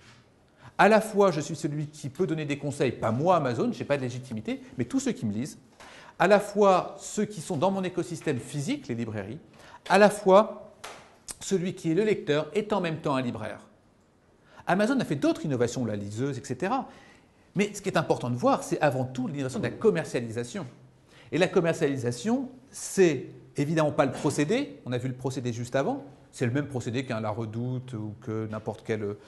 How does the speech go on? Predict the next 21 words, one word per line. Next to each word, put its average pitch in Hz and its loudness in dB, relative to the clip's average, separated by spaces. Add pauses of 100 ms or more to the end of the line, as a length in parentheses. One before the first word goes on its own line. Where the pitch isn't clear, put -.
(280)
euh, 107 -2
vendeur 120 2
sur 110 -2
Internet. 135 0 (580)
C'est 233 2
pas 220 4
non 208 2
plus 196 -2
produit 170 0
au 160 4
service, 320 4
puisque - 0
vous 175 6
vendez 190 6
le 143 6
même 147 2
bouquin 135 0 (220)
ou 143 -6
le 135 4
même 131 0
disque. 285 -2